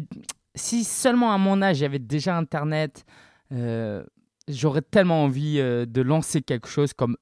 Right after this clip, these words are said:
eux, ils ont fait. Pas besoin de, d'avoir un business plan, des bureaux, des statuts pour commencer à entreprendre. C'est passionnant. Au-delà du fait qu'ils gagnent de l'argent,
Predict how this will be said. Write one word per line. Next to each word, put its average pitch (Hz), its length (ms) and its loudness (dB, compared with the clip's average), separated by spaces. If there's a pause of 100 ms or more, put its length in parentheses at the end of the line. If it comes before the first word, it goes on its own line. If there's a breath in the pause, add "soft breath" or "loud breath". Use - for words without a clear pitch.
(120)
eux, 156 100 8
ils 139 160 4
ont 131 80 4
fait. 160 320 0 (680 loud breath)
Pas 165 120 0
besoin 160 280 4
de, 127 440 6 (240)
d'avoir 127 400 0
un 117 100 0
business 135 640 2
plan, 127 360 0
des 117 140 2
bureaux, 123 840 4
des 117 160 0
statuts 131 600 -4
pour 190 380 4
commencer 160 520 0 (380 soft breath)
à 175 200 2
entreprendre. 165 600 0
C'est - 160 0
passionnant. 165 680 0
Au-delà 180 380 4
du 196 100 2
fait 180 220 -2
qu'ils 120 160 -8
gagnent 131 240 2
de 131 80 6
l'argent, 131 500 2